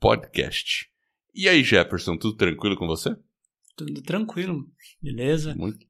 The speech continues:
Speaker 1: bem.
Speaker 2: Você acha que o pessoal tem dúvida quando começa, Edward?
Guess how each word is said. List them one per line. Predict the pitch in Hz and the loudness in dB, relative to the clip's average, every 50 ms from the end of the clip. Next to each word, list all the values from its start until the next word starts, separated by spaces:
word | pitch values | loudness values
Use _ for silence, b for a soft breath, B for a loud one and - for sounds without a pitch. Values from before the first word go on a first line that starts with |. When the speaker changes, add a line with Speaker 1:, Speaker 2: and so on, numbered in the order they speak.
| - 113 - - | -10 -10 -8 -4
Speaker 1:
bem. | - 76 73 73 71 69 71 - - | -2 -2 -2 -2 -2 -6 -10 -14 -18
Speaker 2:
Você | - - - - | -18 -16 -10 -6
acha | 151 135 - | -6 -6 -6
que | - - | -6 -6
o | - | -4
pessoal | - 139 - - 139 127 | -4 -4 0 0 0 0
tem | - 139 120 120 | 0 -2 -4 -2
dúvida | 113 143 214 240 226 180 147 127 | 0 0 2 2 0 0 -2 -2
quando | - 135 123 117 | -2 -4 -4 -4
começa, | - 127 131 160 214 233 220 - 196 | -4 -4 -2 0 0 0 -2 -2 -2
Edward? | 147 135 123 120 117 117 110 107 107 113 110 - - - _ | -2 -2 -2 -4 -6 -8 -10 -12 -12 -14 -18 -20 -20 -20 _